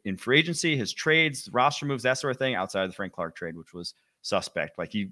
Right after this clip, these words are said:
he kinda was starting to go all in, and then after the kinda all in phase where it's like, "Oh, no, we have to transition," I think he's been fantastic ever since then.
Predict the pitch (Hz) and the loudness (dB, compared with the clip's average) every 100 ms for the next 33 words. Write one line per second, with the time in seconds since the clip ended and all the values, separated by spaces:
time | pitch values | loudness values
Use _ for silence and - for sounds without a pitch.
0 | - _ _ _ 101 127 117 110 107 - | -12 _ _ _ 4 6 6 4 0 2
1 | 123 123 123 117 113 110 110 110 107 101 | 6 6 6 6 8 6 6 4 2 2
2 | 104 98 95 101 _ 113 120 - 127 110 | 2 2 -2 -8 _ 6 6 4 0 2
3 | 123 98 - 107 107 135 139 98 101 95 | 2 2 2 2 4 2 0 -2 0 -4
4 | 101 131 107 107 104 104 - - 95 98 | -4 -2 -2 0 0 -2 -2 -6 -4 -2
5 | 123 98 85 95 92 92 92 78 101 87 | -2 -2 -6 -10 -14 -12 -12 -8 -6 -6
6 | - 101 95 90 92 80 - 98 - 95 | -2 -2 -2 -4 -6 -6 -8 -8 -4 -4
7 | 82 | -4